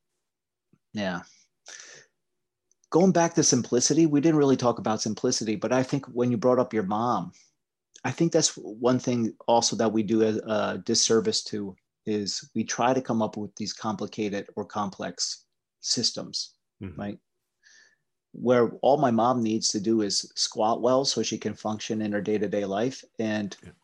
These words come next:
Speaker 1: probably go for a walk.
Speaker 2: <laughs> Yeah, that's
Speaker 1: Right?
Speaker 2: p-, you know, so I have this beautiful vision of movement, and I, you know,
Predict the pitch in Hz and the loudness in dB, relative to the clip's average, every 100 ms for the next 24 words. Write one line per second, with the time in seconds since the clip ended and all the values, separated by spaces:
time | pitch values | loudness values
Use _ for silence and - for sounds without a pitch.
0 | _ - 165 208 185 175 120 127 139 131 | _ -4 0 2 4 4 4 4 2 2
1 | 131 113 92 92 85 - - _ _ _ | 0 0 0 -6 -8 -12 -20 _ _ _
2 | - - - 151 - - 98 85 - _ | -10 -10 -6 -6 -8 -18 -12 -12 -14 _
3 | 90 117 156 185 - _ _ _ _ - | -6 2 4 2 -2 _ _ _ _ -14
4 | - - 95 80 _ _ _ _ 127 117 | -12 -8 -8 -10 _ _ _ _ -2 -2
5 | 101 90 107 98 92 87 95 92 87 87 | -4 -6 -6 -6 -8 -8 -8 -8 -8 -8
6 | 85 85 82 80 78 82 - 113 87 87 | -8 -10 -10 -10 -10 -12 0 2 2 -2